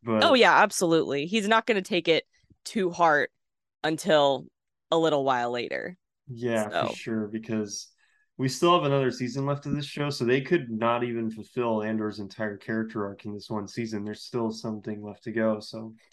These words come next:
Speaker 2: Yeah, there, I mean, that's another thing is, like, how,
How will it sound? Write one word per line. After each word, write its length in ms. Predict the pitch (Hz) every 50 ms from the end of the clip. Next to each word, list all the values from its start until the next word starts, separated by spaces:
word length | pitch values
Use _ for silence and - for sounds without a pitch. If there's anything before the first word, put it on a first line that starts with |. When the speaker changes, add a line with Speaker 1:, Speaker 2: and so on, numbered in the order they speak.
| _ _ _ _ _
Speaker 2:
Yeah, 380 | 202 277 339 359 320 269 202 - 196
there, 320 | 196 196 254 254 254 -
I 60 | 240 240
mean, 320 | 247 240 240 233 202 190
that's 240 | 220 226 - - 359
another 340 | 349 262 196 220 269 359 302
thing 200 | - 220 175 170
is, 100 | 170 170
like, 180 | 196 190 185 -
how, 460 | - 233 220 240 240 247 240 226